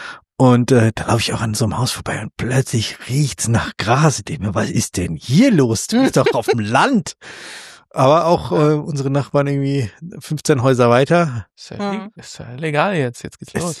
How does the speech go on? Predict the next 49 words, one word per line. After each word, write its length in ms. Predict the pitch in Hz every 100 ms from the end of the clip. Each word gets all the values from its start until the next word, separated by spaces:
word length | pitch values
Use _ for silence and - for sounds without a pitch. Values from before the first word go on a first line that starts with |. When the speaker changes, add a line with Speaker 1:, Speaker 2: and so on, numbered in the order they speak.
| 131
Speaker 1:
ja, 380 | 113 151 196 -
b-, 220 | 110 - - -
k-, 220 | - - 143
können 220 | 143 127
sie 60 |
auch 140 | 120 -
gerne 180 | 120 113
machen, 280 | 180 175
aber 100 | 127
es, 140 | 117 -
es 400 | - - - -
war 400 | 139 170 170 180 _ -
ungewohnt. 560 | 196 202 113 107 110
Ich 140 | 113 110
weiß 160 | 139
nicht, 80 | 143
als 160 | 117 -
wir 80 | 127
in 80 |
Wiesbaden 380 | 123 143 165 160
gewohnt 260 | 151 165 156
haben, 200 | 165 160 - - - -
da 80 | 107
läufst 240 | 117 -
du 60 | 127
einfach, 440 | 127 139 117 - -
äh, 100 | 127
da, 140 | 110
da 200 | 101 110
wusste 280 | 113 190 -
man, 300 | 156 113 98
wo 100 | 117
man 180 | 135 120
vorbeiläuft 680 | - 107 110 113 117 - -
und 220 | - 104 - -
es 240 | 143 -
roch 200 | 127 123
halt 200 | 113 107
sofort 400 | - - - 160
nach 220 | 104 90 -
Gras. 480 | 92 87 - - - _ _ _ _ _
Wir 100 | -
hatten 140 | 98 120
da 80 |
irgendwie 380 | 110 113 110 120 -
Freunde 420 | - - 127 120
zu 120 | 123
Besuch, 300 | 113 139 -
wo 240 | 110 110